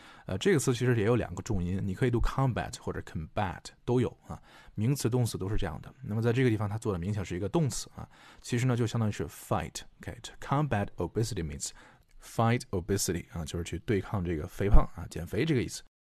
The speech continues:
然后最后呢，来源是according to U K researchers，来自英国的研究人员。好，再往下来看第二句。Physical activity calorie equivalent,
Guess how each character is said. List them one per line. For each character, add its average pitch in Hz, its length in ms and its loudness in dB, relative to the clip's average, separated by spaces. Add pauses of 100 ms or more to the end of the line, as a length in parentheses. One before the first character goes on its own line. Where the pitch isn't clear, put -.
(220)
然 - 120 -4
后 120 180 2
最 139 140 4
后 131 100 4
呢， 117 140 2 (300)
来 110 200 2
源 110 180 4
是 110 160 -2
according 113 440 0
to 107 80 0
U 98 320 2
K 92 280 -2 (300)
researchers， 104 680 -2
来 85 100 -6
自 76 160 -6
英 101 160 -2
国 90 140 -2
的 67 100 -2
研 82 220 -4
究 87 180 0
人 82 180 -2
员。 71 220 -6 (680)
好， - 180 -6
再 113 100 -2
往 98 80 -2
下 101 120 -2
来 98 80 -2
看 110 200 -2
第 104 180 -2
二 113 260 0
句。 - 260 -2 (920)
Physical 185 360 0
activity 107 440 -2
calorie 110 500 0
equivalent, 101 640 -2